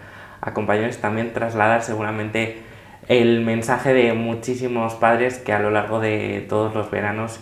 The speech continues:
incidís en proteger, en, en que los niños sepan que hay que protegerse frente al sol.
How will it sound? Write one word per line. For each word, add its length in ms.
incidís 640
en 180
proteger, 680
en, 560
en 140
que 80
los 180
niños 340
sepan 480
que 80
hay 60
que 100
protegerse 600
frente 360
al 140
sol. 340